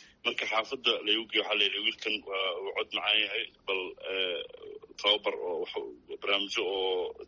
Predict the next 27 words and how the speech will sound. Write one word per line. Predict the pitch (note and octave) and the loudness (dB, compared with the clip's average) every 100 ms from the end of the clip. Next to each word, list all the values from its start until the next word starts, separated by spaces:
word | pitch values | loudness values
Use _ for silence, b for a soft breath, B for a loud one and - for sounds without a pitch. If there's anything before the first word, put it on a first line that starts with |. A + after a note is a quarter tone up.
| _ | _
eh, | F#2 F#2+ | -6 -4
waxbarashada | F#2 - G2 A2+ G2+ | -4 -2 -2 -2 -2
ku | - | -2
saabsan, | - - - G#2+ | -2 -2 -2 -4
oo | F#2+ | -2
heeso | A2 G2 F#2 | 0 2 2
waxbarashada | - G2+ - A2 | 0 -2 -2 -2
ku | - | -4
saabsan, | - G2 G#2 | -4 -2 -2
anaashiid | F#2+ G2 - G#2+ | 0 2 4 2
waxa | G#2 G2+ | 0 -2
u | F#2+ | 0
dhiib," | G2 | 2
baa | F#2+ | 2
lagu | F#2 F#2+ | 0 0
yidhi. | F#2 - B B B - | -2 -4 B B B -2
Marka, | B2 - A#2 B B B | 0 0 -2 B B B
markuu | - D3 - | -2 -2 -2
i | C3 | -8
tijaabiyey, | - A#2+ A2+ A#2 C#3+ E3 _ - | 2 4 4 4 0 0 _ -12
wuxuu | A2+ A2 C#3 | -8 2 2
ii | A#2 C#3 | 4 4
soo | C3 C#3 C#3+ | 4 4 4
qaatay | - - A2 | 2 0 -2
raadii | A#2+ C3+ A#2+ A#2 | 0 0 2 2
iyo | A2 | 2
cajalad, | G#2 - A#2+ - | 2 -2 -4 -4